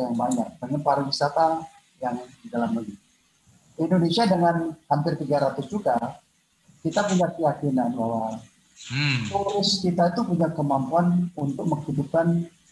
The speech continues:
Speaker 1: dunia pariwisata yang ada di dalam.
Speaker 2: Ya.
Speaker 1: Supaya juga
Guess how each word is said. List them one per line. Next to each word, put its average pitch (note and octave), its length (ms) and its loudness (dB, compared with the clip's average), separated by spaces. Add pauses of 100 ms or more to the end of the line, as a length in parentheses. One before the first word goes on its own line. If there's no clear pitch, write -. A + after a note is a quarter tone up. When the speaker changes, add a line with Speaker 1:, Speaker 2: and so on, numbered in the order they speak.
(200)
Speaker 1:
dunia C3 320 2
pariwisata B2+ 560 0
yang C3 160 0
ada A#2 160 -2
di A2+ 160 -2
dalam. G#2+ 260 -6 (640)
Speaker 2:
Ya. A#2+ 240 0
Speaker 1:
Supaya C#3+ 300 -2
juga D3+ 180 0